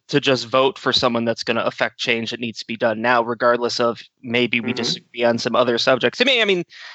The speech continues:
Speaker 1: the issue in all these elections is immigration, immigration first and foremost, and national sovereignty. I mean, that's what's coming up in France. That was certainly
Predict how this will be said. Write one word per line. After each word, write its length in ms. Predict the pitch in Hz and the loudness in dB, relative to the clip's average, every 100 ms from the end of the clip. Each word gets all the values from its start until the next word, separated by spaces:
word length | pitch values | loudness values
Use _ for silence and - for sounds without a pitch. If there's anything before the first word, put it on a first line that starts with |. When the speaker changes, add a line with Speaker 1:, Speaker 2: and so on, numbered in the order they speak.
| - - _ | -20 -20 _
Speaker 1:
the 160 | 170 - | 0 2
issue 200 | 208 202 | 2 2
in 60 | |
all 120 | 165 147 | 2 2
these 180 | 139 | -4
elections 340 | 139 127 - 131 | 0 0 0 -6
is 160 | 113 113 | -10 -6
immigration, 520 | 143 131 135 120 - _ | -4 0 0 -2 -4 _
immigration 540 | 165 165 147 135 143 | 0 2 4 2 0
first 300 | 117 120 113 | -2 -4 -4
and 80 | 117 | -6
foremost, 560 | 113 107 95 85 - - _ _ - | -4 -4 -6 -10 -14 -18 _ _ -2
and 280 | 117 117 | -2 -2
national 400 | 113 117 - 117 | -2 0 0 -2
sovereignty. 600 | 117 117 113 110 101 92 _ - | 0 0 0 -4 -10 -12 _ -10
I 100 | 104 | -8
mean, 120 | 101 | -4
that's 280 | 107 - - | -4 -4 -4
what's 160 | 117 | -4
coming 280 | - 117 113 | -2 -2 -2
up 100 | 107 | -2
in 60 | 107 | -4
France. 540 | - 139 131 127 - | 0 2 2 -2 -4
That 180 | 123 117 | 0 0
was 100 | 113 | -2
certainly 460 | - 117 110 113 | -6 -6 -6 -10